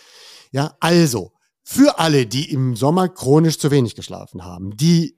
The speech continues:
sich jetzt unabhängig vom Sommer immer zu wenig Zeit fürs Schlafen genommen haben, im Sommer nicht zurechtkamen, für die sage ich jetzt mal,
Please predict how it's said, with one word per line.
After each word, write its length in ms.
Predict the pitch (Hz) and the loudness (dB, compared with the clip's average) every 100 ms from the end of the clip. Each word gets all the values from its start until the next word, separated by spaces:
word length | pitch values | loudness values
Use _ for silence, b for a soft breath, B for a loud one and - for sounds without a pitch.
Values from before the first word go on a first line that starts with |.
| _ | _
sich 340 | 110 135 - _ _ _ | -8 -8 -8 _ _ _
jetzt 440 | 135 220 - - _ _ _ | -2 -2 -4 -14 _ _ _
unabhängig 500 | 233 233 123 113 101 | 0 0 0 -4 -4
vom 140 | 107 | -4
Sommer 280 | 110 104 - | -4 -6 -4
immer 200 | 135 127 | -4 -2
zu 160 | 135 120 | 0 2
wenig 300 | 202 147 - | 2 2 -4
Zeit 260 | 110 107 | -6 -8
fürs 160 | - 87 | -10 -12
Schlafen 340 | 92 92 117 | -12 -10 -8
genommen 300 | 113 139 156 | -4 -4 -4
haben, 380 | 156 190 247 294 B B B B B B B | -4 -6 -6 -10 B B B B B B B
im 180 | - 180 | 0 2
Sommer 640 | 143 180 196 156 147 143 - | 4 2 4 2 2 0 -4
nicht 220 | 131 131 | -8 -6
zurechtkamen, 580 | - 147 180 143 139 175 - | -4 -4 -4 -4 -6 -8 -12
für 120 | - | -10
die 120 | 131 190 | -4 -2
sage 280 | 131 127 | 0 -2
ich 60 | 139 | -4
jetzt 200 | 143 - | -8 -8
mal, 260 | 139 160 | -8 -8